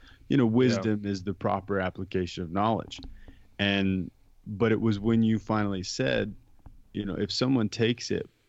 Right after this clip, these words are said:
Speaker 1: but they're not ready to deal with it, or they're trying to avoid these things, and then it's slammed down on 'em, but they don't,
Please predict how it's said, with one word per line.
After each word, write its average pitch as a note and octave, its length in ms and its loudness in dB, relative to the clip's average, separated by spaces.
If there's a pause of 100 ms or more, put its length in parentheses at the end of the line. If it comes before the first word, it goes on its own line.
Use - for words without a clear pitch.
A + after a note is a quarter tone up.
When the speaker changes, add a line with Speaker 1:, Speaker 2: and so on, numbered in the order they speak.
(100)
Speaker 1:
but G2 240 0 (200)
they're G#2 220 2
not G#2+ 200 0 (180)
ready G2+ 340 0
to F#2 140 -8
deal F2+ 320 -4
with E2 240 -6
it, - 160 -6 (140)
or F#2 260 2
they're F#2 220 4
trying G#2 220 0
to F2+ 60 4
avoid F2+ 460 2
these F2+ 260 -2
things, E2+ 340 -6
and E2+ 140 -4
then E2+ 260 -4 (400)
it's G2 180 0
slammed G#2 440 4
down F#2+ 300 4
on G2+ 180 4
'em, A2+ 120 2
but F#2 180 -4
they G2 120 2
don't, G2 240 -4